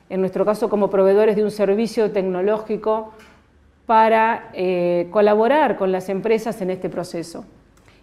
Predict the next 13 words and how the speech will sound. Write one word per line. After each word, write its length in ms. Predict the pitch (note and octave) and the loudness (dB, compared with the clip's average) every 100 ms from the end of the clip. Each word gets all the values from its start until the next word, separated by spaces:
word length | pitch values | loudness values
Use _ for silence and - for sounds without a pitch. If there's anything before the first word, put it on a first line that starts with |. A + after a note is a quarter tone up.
| - | -2
Y 140 | G#3 | 2
allí 240 | G#3+ G#3+ | 2 0
fue 420 | C#4 C#4+ C4+ C4 - - | -2 2 2 2 -6 -16
donde 680 | F#3 G#3+ A3 A3 G#3+ G#3+ G#3+ - - _ _ | -4 0 0 2 2 2 -4 -18 -20 _ _
dijimos, 440 | A3 G3+ G#3+ G3 F#3+ | -8 -4 -2 -2 0
bueno, 380 | B3+ G#3+ E3+ - - - _ _ _ _ _ _ - | 0 0 -4 -8 -18 -20 _ _ _ _ _ _ -4
este 220 | A#3+ A#3+ | -2 -2
escenario 680 | B3+ C4 C4+ B3+ G3+ F#3 F3+ | 0 2 2 2 2 0 -2
nos 160 | G#3 G#3+ | -4 -4
puso 280 | C#4+ C#4 B3+ | -4 -4 -2
en 80 | |
evidencia 760 | A#3 A3 A3 B3 B3+ B3+ A3 - | -2 -2 -2 -2 -2 -2 -4 -2
que 260 | F#3 D#3+ | -4 -6